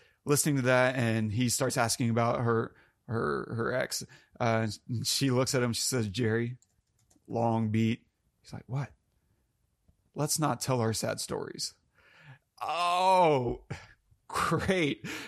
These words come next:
It's this sonic boom that she kinda levels silently. Um, and it's so perfect.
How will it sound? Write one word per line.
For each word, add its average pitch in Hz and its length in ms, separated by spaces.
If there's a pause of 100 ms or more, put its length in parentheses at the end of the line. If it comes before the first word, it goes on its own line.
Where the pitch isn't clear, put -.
It's 123 140
this 123 160 (280)
sonic 165 560
boom 123 340
that 117 140
she 131 120
kinda 127 220
levels 113 380
silently. 120 640 (320)
Um, 123 300
and 156 80
it's 160 100
so 220 160
perfect. 151 520